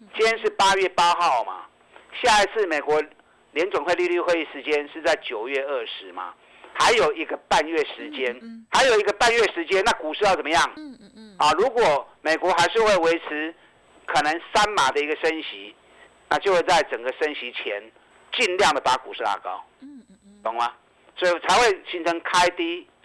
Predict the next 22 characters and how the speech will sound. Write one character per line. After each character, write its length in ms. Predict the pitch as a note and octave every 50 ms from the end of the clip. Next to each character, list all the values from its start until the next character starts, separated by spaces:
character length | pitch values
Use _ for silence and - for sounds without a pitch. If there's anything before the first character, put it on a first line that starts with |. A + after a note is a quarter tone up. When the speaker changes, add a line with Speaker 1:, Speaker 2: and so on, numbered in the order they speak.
| _ -
Speaker 2:
走 160 | - G2+ G2 F#2+ _
高。 280 | - A#2+ A#2+ A2+ A2 - _ _ _ _ _ _ _ -
那 120 | C4 C#4+
美 140 | C4+ A3 F#3+
国 160 | - F#3 G#3 G#3+
从 360 | - F#3+ F3+ F3+ F#3 G#3 G#3+ - _ _ _ _ _ _ _ _ - _ _ -
七 160 | - - B3+ B3+
月 120 | B3+ B3+ A#3 A#3+ - -
二 60 | A#3+ A3+ G3
十 120 | - F#3 - -
三、 260 | A3 G3 F#3+ F#3+ G#3 -
二 80 | A3+ G#3 F#3
十 120 | D3+ D3+ - -
四， 280 | - G3 E3 C3+ F#2+ - _ _ _ -
啊， 120 | - - B2+ -
七， 240 | - G#3+ A#3 - - - _ - -
啊， 100 | - C#3
七 160 | C#3 - - A#3+
月 160 | A#3+ A#3 A3
二 200 | A3 G#3+ A#3 A3 F#3+
十 80 | F3+ E3+
六、 120 | G3+ G#3